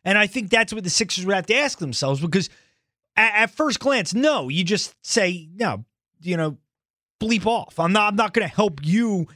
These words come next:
the Houston Rockets, Daryl Morey, get Jimmy Butler." But when you look deeper into it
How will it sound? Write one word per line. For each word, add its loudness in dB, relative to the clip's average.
the -2
Houston 0
Rockets, 0
Daryl 2
Morey, 2
get 0
Jimmy -2
Butler." -2
But 0
when -4
you 0
look -2
deeper 0
into 0
it -2